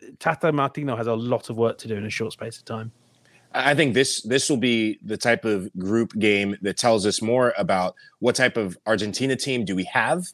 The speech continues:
Speaker 2: than it will tell us about Mexico. With Mexico, let's start with them. Seen a bunch of them in concacaf. I, I don't really, I'm not too high on this Mexico team. They don't have their best players in the, in the camp even.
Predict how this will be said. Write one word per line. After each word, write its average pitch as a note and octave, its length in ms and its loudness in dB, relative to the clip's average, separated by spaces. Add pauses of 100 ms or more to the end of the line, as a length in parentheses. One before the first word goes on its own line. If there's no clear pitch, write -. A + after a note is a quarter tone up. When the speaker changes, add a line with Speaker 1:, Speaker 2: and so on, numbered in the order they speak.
(760)
Speaker 2:
than G#2 680 2
it A2 160 4
will G#2 160 4
tell G#2 180 2
us F#2+ 120 0
about F#2+ 180 0
Mexico. F#2+ 560 0
With A2+ 280 0
Mexico, C3+ 340 0
let's A2 120 2
start A2 220 2
with F2+ 140 -2
them. F#2+ 280 0 (180)
Seen A#2 220 2
a G#2+ 40 2
bunch A2 280 0
of G2+ 80 -2
them G2 180 0
in F#2 100 -2
concacaf. G2+ 560 0 (400)
I, C3 320 2
I B2+ 80 2
don't D3+ 180 2
really, C3 420 2
I'm A#2 60 -4
not C3+ 160 -2
too C#3 120 -2
high A2+ 240 2
on F2+ 80 -2
this F2+ 180 -6
Mexico F#2 380 -2
team. F2+ 340 -4 (260)
They A#2+ 160 2
don't E3+ 240 0
have C3 400 0
their G#2+ 180 2
best G2+ 360 0
players F#2 500 0 (880)
in A#2+ 240 4
the, A2 220 2
in A#2 100 2
the A2 80 2
camp C#3 300 0
even. F2 320 -4